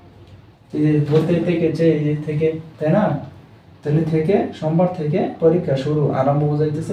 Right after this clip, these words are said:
এই কারণে এটা তোমার কি? উপাদান। কিন্তু সোমবার থেকে, এই যে থেকে আছে,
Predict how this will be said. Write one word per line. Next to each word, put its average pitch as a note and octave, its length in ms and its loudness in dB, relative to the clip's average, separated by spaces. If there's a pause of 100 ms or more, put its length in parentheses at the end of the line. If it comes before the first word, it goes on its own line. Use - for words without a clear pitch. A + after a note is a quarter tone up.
এই F3 60 -4
কারণে C#3+ 240 2
এটা C3+ 100 0 (100)
তোমার C3+ 240 -2
কি? A#2+ 60 -4 (160)
উপাদান। C#3+ 320 0 (340)
কিন্তু E3 180 -6 (100)
সোমবার E3 360 2 (160)
থেকে, D3 240 -2 (160)
এই C#3 100 -4
যে D3 160 -2
থেকে D3 180 -6 (100)
আছে, F3 140 -10